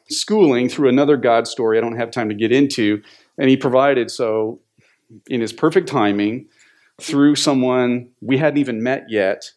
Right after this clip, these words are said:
when we left. But we had to step out in faith. When he only provided tuition for the first two years and then trust him to provide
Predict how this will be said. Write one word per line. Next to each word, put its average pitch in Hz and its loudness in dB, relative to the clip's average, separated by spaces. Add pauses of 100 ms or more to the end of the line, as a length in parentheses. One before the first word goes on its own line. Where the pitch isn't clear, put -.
when 113 -6
we 120 -4
left. 151 -2 (2250)
But 156 2
we 180 6
had 254 0
to 214 -4
step 156 0
out 190 2
in 170 0
faith. 139 -4 (2750)
When 143 6
he 156 8
only 240 2
provided 175 0
tuition 151 -2
for 151 -4
the 139 -6
first 139 -6
two 156 -6
years 117 -6
and 131 2
then 131 2
trust 147 -4
him 131 -2
to 120 -6
provide 107 -2